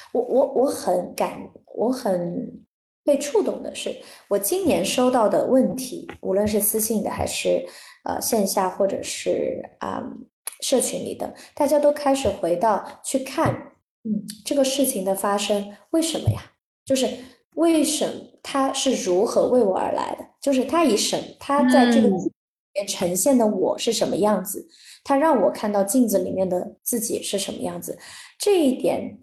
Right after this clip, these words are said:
Speaker 1: 极其重要。如果我们还是将所有的注意力投注到外界，哎，就是因为你，你不够，状态不够好，就是因为你不够丰盛，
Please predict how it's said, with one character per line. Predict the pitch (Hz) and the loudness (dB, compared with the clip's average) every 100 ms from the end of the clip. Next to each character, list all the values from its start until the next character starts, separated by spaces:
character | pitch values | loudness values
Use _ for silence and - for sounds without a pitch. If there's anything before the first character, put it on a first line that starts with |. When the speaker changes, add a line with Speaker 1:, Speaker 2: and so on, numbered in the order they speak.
| - _ | -20 _
Speaker 1:
极 | - 220 | -4 0
其 | 233 | 0
重 | 247 294 - | 2 2 2
要。 | - - - - _ | -4 -8 -10 -20 _
如 | 254 277 | 0 2
果 | 240 196 | 2 2
我 | |
们 | 190 190 190 196 - _ _ | 2 2 2 0 -6 _ _
还 | 220 | -2
是 | 214 262 | 0 2
将 | 254 254 | 4 4
所 | 247 220 | 4 4
有 | |
的 | 196 | 2
注 | 196 247 | 2 2
意 | 233 | 4
力 | 220 | 2
投 | 214 185 | 2 -2
注 | 180 220 | 0 2
到 | 220 | 2
外 | 240 - | 2 2
界， | - - - _ | -2 -4 -8 _
哎， | 294 262 | 0 2
就 | 302 | 2
是 | 311 | 4
因 | 269 | 4
为 | 277 254 | 6 6
你， | 202 165 139 - | 4 0 -2 -2
你 | 190 156 - _ - | -2 -2 -6 _ -4
不 | 202 | 2
够， | 277 247 185 | 4 4 2
状 | - 269 | 0 0
态 | 254 | 0
不 | 214 | 0
够 | 214 254 | 0 0
好， | - - 202 190 | 0 -2 0 0
就 | - | 0
是 | 262 269 | 2 4
因 | 262 | 6
为 | 254 | 4
你 | 208 - - | 2 -2 -4
不 | 185 | -2
够 | 233 | 0
丰 | 214 214 254 | 0 2 2
盛， | 269 233 | 2 2